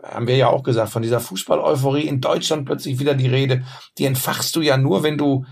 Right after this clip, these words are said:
geil Fußball spielst, das haben sie getan. Und vielleicht ist dann doch, weißt du, diese, diese fünf bis zehn Prozent,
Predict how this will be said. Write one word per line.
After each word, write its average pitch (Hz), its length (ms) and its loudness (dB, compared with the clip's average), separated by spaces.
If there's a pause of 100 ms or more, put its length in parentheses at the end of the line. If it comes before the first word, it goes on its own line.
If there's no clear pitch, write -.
(160)
geil 120 240 4
Fußball 196 460 -2
spielst, 180 320 -6
das 131 140 0
haben 156 120 0
sie 151 140 -4
getan. 147 480 -2 (240)
Und 123 120 -6
vielleicht 156 460 0
ist - 160 -6
dann 147 160 0
doch, 180 240 2
weißt - 220 0
du, 170 60 -2
diese, 151 280 -2
diese 143 300 -6
fünf - 480 -4
bis - 220 -6
zehn 185 200 0
Prozent, 139 600 0